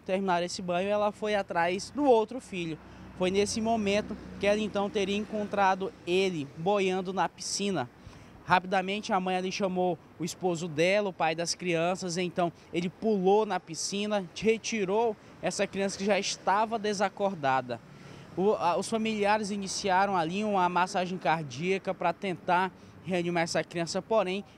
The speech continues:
ele não respondeu, não acordou.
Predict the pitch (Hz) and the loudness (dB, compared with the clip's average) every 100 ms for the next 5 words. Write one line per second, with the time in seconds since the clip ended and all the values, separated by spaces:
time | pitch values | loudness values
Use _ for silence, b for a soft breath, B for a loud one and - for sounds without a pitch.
0 | B 196 208 214 208 226 262 277 262 - | B -2 0 0 2 2 2 0 -2 -2
1 | 285 220 208 226 175 165 185 220 247 233 | -2 0 0 0 -4 -6 -2 2 2 0
2 | 220 220 190 190 190 | -2 -2 0 0 0